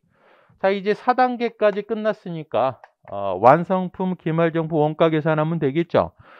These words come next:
근데 선의선출법일 때 또 실수하는 부분 중에 하나가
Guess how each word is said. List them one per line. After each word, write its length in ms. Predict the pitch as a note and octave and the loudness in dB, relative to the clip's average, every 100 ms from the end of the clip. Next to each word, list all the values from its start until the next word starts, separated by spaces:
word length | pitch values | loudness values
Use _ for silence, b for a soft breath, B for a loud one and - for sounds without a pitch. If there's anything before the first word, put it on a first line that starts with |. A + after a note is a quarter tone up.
| B B | B B
근데 120 | D3 | -8
선의선출법일 1120 | - B3 B3+ B3+ A#3 G#3+ _ G#3 G3+ F#3+ - | 2 2 2 -2 -4 -6 _ 0 2 -2 0
때 320 | G3 F#3+ F3+ - | 2 2 2 -2
또 80 | G3 | -4
실수하는 640 | - C4 - A#3+ A3+ G#3+ | 0 -2 4 4 6 4
부분 300 | F3+ D3+ D#3+ | 0 -2 -2
중에 180 | D3+ D#3+ | -2 -2
하나가 500 | D3+ A#2 B2 E3+ | -4 -4 -4 -4